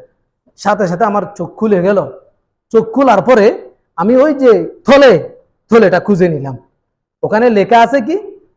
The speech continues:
"মান আমালানা রবিহ", যে নবীজির সাথে ব্যবসা করে তার শুধু কি হয়,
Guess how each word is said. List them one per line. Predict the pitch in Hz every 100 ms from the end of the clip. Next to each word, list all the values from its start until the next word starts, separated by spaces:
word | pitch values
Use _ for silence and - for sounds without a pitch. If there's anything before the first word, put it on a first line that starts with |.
| _
"মান | 196 214
আমালানা | 214 185 214 233 208 208 247 320 494 523 - _ _ _
রবিহ", | 175 175 330 269 - - _ _ _ _ _ -
যে | 196
নবীজির | 196 196 208 311 359
সাথে | 285 233 208
ব্যবসা | 196 - 196
করে | 185 202 349 302 - _ _ _ _
তার | 170 170
শুধু | 226 233
কি | - 175
হয়, | 170